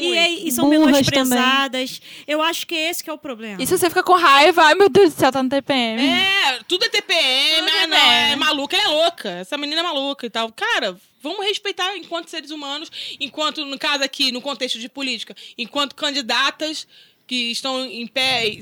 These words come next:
Speaker 4: deveriam pelo menos estar em pé de igualdade com os demais candidatos, vamos respeitar, meu irmão, sabe? Aquela coisa de, é,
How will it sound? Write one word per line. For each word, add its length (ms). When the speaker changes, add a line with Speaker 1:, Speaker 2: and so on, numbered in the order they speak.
Speaker 4:
deveriam 460
pelo 180
menos 160
estar 160
em 60
pé 140
de 100
igualdade 460
com 180
os 120
demais 300
candidatos, 400
vamos 220
respeitar, 640
meu 120
irmão, 240
sabe? 580
Aquela 320
coisa 220
de, 400
é, 440